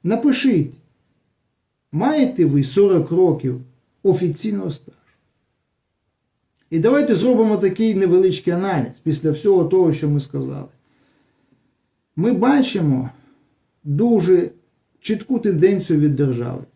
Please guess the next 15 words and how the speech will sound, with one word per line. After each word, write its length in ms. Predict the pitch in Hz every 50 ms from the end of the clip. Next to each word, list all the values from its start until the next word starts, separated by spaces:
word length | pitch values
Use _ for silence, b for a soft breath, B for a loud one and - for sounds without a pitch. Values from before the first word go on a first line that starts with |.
| _ -
Держава, 800 | 143 131 147 226 233 214 196 175 208 254 277 294 277 226 196 165
вона 300 | 143 170 202 226 240 226
стимулює 800 | 233 - - - 233 226 220 226 226 220 214 208 185 160 143 135
працювати 800 | 127 127 147 139 135 - 147 151 165 - - - - - 101 - - _ -
довше 840 | 156 135 127 131 180 220 247 240 226 - - - - 160 147 143 - _ _ _ _ _ _ -
і 140 | 226 220 208
максимально 1040 | 202 202 190 - - - - 170 165 160 175 214 254 262 240 226 226 233 233 233 - _ _ _ _ _ _ _ _ _ _ _ _ _ _ _ -
офіційно, 680 | 185 202 - - 233 202 - - - 214 196 175 147 143
щоб 200 | - 165 151 -
люди 220 | 240 277 240 240 -
працювали 540 | - 170 160 - - 175 190 208 202 185
офіційно. 460 | 170 - - 165 156 - - - - - _ _ _ _ _ _ _ _ _ _ _ _ _ _ _ _ _ _ _ _ -
Це 460 | - - 254 302 311 285 269 262 - _ _ _ _ _ _ _ _ _ _ _ _ _ _ _ _ _ _ _ _ _ _ _ _ _ _ -
стимул 720 | - - - - - 208 233 240 233 226 220 202 180 151
держави. 520 | 139 175 170 156 143 135 131 120 - -